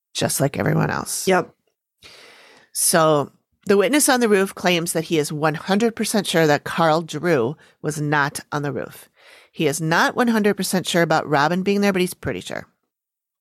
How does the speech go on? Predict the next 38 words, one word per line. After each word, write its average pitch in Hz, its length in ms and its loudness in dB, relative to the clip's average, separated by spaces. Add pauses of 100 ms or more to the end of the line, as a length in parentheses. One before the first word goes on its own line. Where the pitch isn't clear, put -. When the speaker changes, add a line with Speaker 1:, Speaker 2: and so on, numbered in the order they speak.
(1160)
Speaker 1:
And 170 240 2
then, 160 400 4 (100)
uh, 147 260 2
James 190 320 0
talks 170 240 0
about 151 200 2
how 147 180 0
he's 151 120 -2
been 160 120 -4
trying 151 220 -2
to 156 60 -4
get 147 160 -2
Robin 147 320 2
to 151 80 0
talk 147 280 -2
on 143 120 -2
camera 147 460 0
and 160 240 0
that 147 260 0 (100)
he's 151 300 -2
gonna 143 220 0
tell 139 240 -2
her 151 80 2
all 147 180 4
this 147 300 2
and 143 80 -6
see 139 100 -2
what 123 140 -2
she 147 140 -4
says. 139 420 0 (720)
And 151 520 0
then 160 260 0
he 160 180 -4
tells 147 320 -4
Carl 214 340 2
that 196 100 2
he's 170 140 0
gonna 151 300 -4